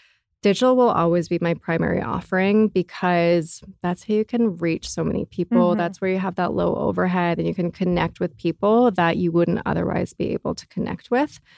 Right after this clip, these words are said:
Speaker 1: But that physical space is where you can get a little bit deeper of a connection, and having those touch points can make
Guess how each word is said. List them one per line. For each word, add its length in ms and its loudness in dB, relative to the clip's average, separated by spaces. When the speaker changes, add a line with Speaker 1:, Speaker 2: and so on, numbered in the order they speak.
Speaker 1:
But 140 0
that 180 2
physical 600 0
space 640 -2
is 180 -4
where 300 0
you 180 2
can 240 -2
get 220 -2
a 40 -8
little 200 -4
bit 260 -8
deeper 320 -6
of 100 -6
a 80 -6
connection, 760 -6
and 100 -2
having 380 -2
those 180 0
touch 300 -8
points 340 -4
can 300 -2
make 320 -4